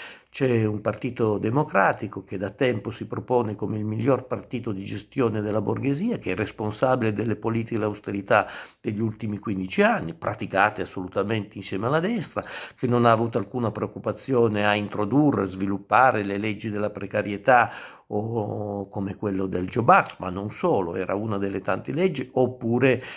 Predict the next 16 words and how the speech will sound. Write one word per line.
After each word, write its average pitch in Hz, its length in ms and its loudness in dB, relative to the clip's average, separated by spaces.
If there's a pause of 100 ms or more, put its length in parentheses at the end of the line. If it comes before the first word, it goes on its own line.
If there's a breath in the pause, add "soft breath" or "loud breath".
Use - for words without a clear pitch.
(180 loud breath)
semplicemente, 110 1080 2
eh, 98 560 0
non 107 160 2
ha - 20 4
avuto 113 300 2
nessun 101 400 -2
problema 104 540 0
a 98 40 2
votare 104 420 4
la 98 360 0
drammatica 104 1040 0
riforma 110 600 2
Fornero 101 520 -6
sulle 98 240 -8
pensioni, 95 520 -6
anzi - 220 -10